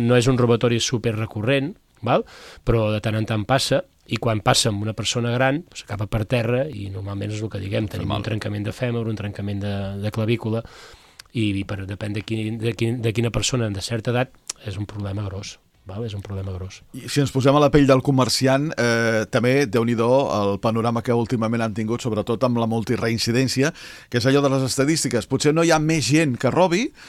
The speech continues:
Speaker 2: però sí que hi ha uns certs elements que roben moltes vegades, no? Que fan furts moltes vegades, no? I això fa que els, eh,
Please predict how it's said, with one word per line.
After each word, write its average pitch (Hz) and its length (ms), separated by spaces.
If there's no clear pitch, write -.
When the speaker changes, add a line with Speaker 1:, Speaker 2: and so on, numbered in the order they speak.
Speaker 2:
però 135 160
sí - 140
que 156 80
hi - 20
ha 165 60
uns 160 160
certs 147 260
elements 151 560
que 139 140
roben 143 260
moltes 135 320
vegades, 95 460
no? 208 180
Que 101 80
fan 127 240
furts 165 320
moltes 107 300
vegades, 95 340
no? 156 140
I 117 160
això 139 240
fa 147 160
que 156 140
els, 117 580
eh, 113 240